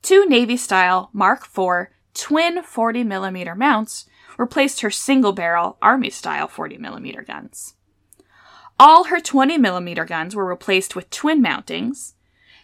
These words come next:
and the twenty millimeter gun tubs were cut down in height so that the guns could be depressed to fire at the expected Japanese suicide boats.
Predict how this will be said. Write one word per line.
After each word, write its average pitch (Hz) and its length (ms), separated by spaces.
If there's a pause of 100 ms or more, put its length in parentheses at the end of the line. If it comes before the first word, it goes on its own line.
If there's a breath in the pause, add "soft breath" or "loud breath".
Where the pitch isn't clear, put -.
(120)
and 381 240
the 262 80
twenty 262 360
millimeter 208 460
gun 190 260
tubs 269 380
were 196 140
cut 196 320
down 214 320
in 247 100
height - 460 (320 soft breath)
so - 180
that 247 160
the 247 60
guns 247 320
could 233 200
be 220 140
depressed - 880
to 196 140
fire 214 420
at - 240
the 180 340
expected 185 680 (240)
Japanese 170 520
suicide - 540
boats. - 480